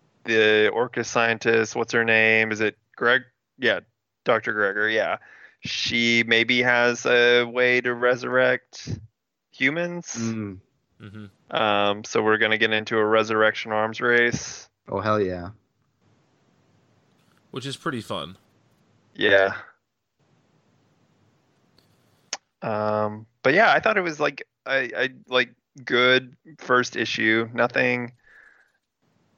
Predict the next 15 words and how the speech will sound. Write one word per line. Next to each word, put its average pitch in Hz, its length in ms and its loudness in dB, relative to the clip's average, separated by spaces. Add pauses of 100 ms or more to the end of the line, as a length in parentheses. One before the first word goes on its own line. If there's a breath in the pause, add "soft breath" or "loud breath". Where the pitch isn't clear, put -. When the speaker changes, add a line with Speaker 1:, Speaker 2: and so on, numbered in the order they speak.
(160)
Speaker 1:
again, 147 300 2
like, 127 180 2
nothing 127 300 0
groundbreaking, 120 760 0
but 117 160 4
as 113 140 2
a 113 60 -4
piece 117 300 -10
of 107 120 -2
the 107 100 0
overall 107 800 0
story, 104 680 2
it 90 100 0
was 104 180 -10
good. - 380 -2